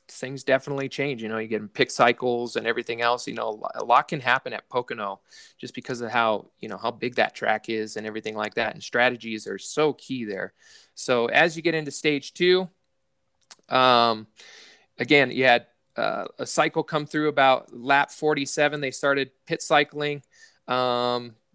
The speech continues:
then you had, uh, William Byron come out and then get out to a, about a one point two second lead over Keselowski. And, and then he cruised on to, to stage two. So then you had William Byron in stage two.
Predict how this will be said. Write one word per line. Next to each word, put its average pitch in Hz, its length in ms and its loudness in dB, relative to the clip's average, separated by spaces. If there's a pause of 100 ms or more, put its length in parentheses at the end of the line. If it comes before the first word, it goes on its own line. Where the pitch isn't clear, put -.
(180)
then 135 140 -4
you 165 120 -4
had, 160 380 2 (200)
uh, 147 80 -2
William 175 360 0
Byron 165 380 4 (140)
come 139 200 -8
out 127 300 0
and 123 200 -6
then 123 300 -8 (380)
get 143 180 6
out 151 180 4
to 147 180 4
a, 139 40 6
about 131 280 2
a 120 40 2
one 143 200 0
point - 480 0
two 170 180 -6
second 160 380 0
lead 156 300 -2
over 131 220 0
Keselowski. 156 800 -2 (640)
And, 120 500 -4 (280)
and 127 140 -4
then 127 100 -2
he 135 120 -4
cruised 143 420 -4
on 143 200 -2
to, 139 120 -2 (360)
to 143 140 -2
stage 147 520 -4
two. 160 320 -2
So 123 360 2
then 127 140 -2
you 127 100 -4
had 120 280 2
William 165 260 0
Byron 160 360 2
in 139 100 -8
stage 143 400 -6
two. 180 300 -2